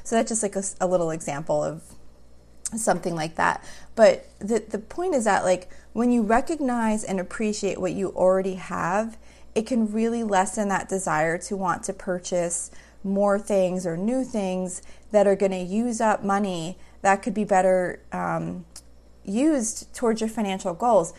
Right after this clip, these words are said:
Even, like, something as simple as, um, the coffee you have at home. Like, if you're, um, you know, appreciate that it's, it's good, maybe you really like it. It might not be as, like, fancy as, like, going out to Starbucks and getting a fancy drink, but if you can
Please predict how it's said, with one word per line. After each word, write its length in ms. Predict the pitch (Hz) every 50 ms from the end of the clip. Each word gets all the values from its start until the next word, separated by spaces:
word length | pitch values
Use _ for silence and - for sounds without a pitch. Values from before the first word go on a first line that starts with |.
| - - - - -
Even, 320 | - 269 294 294 349 349 349
like, 300 | 339 339 311 320 - -
something 460 | - - 240 233 233 233 247 233 226
as 160 | 214 214 220
simple 440 | - 226 214 220 220 214 208 202 -
as, 320 | - - 190 190 190 190 -
um, 460 | - - 185 180 170 165 170 170 180 - - - - - - - - - - - - - -
the 140 | 202 190 202
coffee 380 | 202 - 208 190 190 - 185
you 180 | 160 160 165 175
have 220 | 185 185 170 165
at 120 | - - 180
home. 340 | 170 175 165 - - - - - - - - - -
Like, 180 | 202 202 202
if 160 | 233 226 226
you're, 400 | 220 220 214 208 208 208 208 208 - - - - - - -
um, 380 | 202 202 196 190 185 175 165 - - - -
you 120 | 214 214
know, 160 | 202 190 185 -
appreciate 760 | - 202 - - - 247 247 262 - - 220 202 185 185 190 185
that 140 | 202 185 190
it's, 300 | 190 185 - - - - -
it's 180 | - - - -
good, 460 | - - 208 226 220 185 160 156 170
maybe 240 | 175 165 160 175 190
you 160 | 190 196 190
really 240 | 170 170 185 185 185
like 320 | 180 185 208 226 220 -
it. 160 | 185 175 196
It 180 | 185 156 - -
might 240 | 190 180 180 - -
not 220 | 175 170 175 -
be 160 | - 175 180
as, 180 | 175 175 170 -
like, 240 | 170 156 180 - -
fancy 640 | - - 190 185 208 233 226 - - 208 196 196
as, 140 | 185 165 -
like, 160 | 180 160 165
going 240 | - 180 170 175 165
out 160 | 160 170 165
to 80 | - 175
Starbucks 600 | - - - 202 226 208 165 160 165 208 214 -
and 80 | 208 185
getting 220 | 190 180 170 170
a 40 | 165
fancy 340 | 165 - 175 170 180 - 156
drink, 280 | - 226 247 254 233 226
but 120 | 196 180
if 140 | 196 202 -
you 100 | 226 226
can 340 | 226 - 277 247 214 208